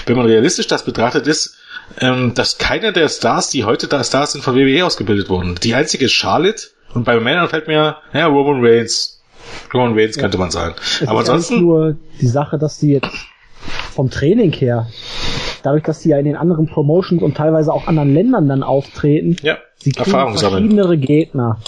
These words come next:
Speaker 2: verschiedene
Speaker 1: Genau.
Speaker 2: Stile, mit denen sie umgehen müssen. Sie treten schon vor Publikum an.
Speaker 1: Ja.
Speaker 2: Was auch ein ganz entscheidender Faktor ist.
Speaker 1: Und vor allen Dingen, das ist auch das Ding bei N X T. Okay, N X T hat sich sehr ein bisschen weiterentwickelt. Dort hast du jetzt auch viele erfahrene Leute.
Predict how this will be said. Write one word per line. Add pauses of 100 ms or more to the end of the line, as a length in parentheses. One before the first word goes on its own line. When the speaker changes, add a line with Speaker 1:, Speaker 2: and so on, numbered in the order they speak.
Speaker 2:
verschiedene
Speaker 1:
Genau.
Speaker 2:
Stile,
mit
denen
sie
umgehen
müssen. (300)
Sie
treten
schon
vor
Publikum
an. (280)
Speaker 1:
Ja. (240)
Speaker 2:
Was
auch
ein
ganz
entscheidender
Faktor
ist. (920)
Speaker 1:
Und
vor
allen
Dingen, (140)
das
ist
auch
das
Ding
bei
N
X
T. (380)
Okay,
N
X
T
hat
sich
sehr
ein
bisschen
weiterentwickelt.
Dort
hast
du
jetzt
auch
viele
erfahrene
Leute.